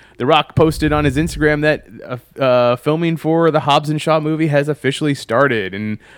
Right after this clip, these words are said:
the picture is the director, David Lech. I believe it's David Lech. Yeah, David Lech and Jason Statham standing in front of a very, very fast-looking car.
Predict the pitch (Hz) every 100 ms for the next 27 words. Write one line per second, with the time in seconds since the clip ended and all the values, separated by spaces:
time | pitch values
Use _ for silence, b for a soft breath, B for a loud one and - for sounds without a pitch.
0 | B 123 143 - 135 107 117 117 110 117
1 | 113 107 107 120 123 127 110 113 101 107
2 | 117 135 - - - 135 - 131 113 -
3 | - 67 80 - _ _ _ 104 80 _
4 | _ _ _ 113 110 113 113 - 110 101
5 | 95 101 113 117 110 113 107 107 - 113
6 | 110 110 - 113 104 104 101 120 117 101
7 | 95 101 113 135 131 120 117 110 107 113
8 | 107 110 98 - -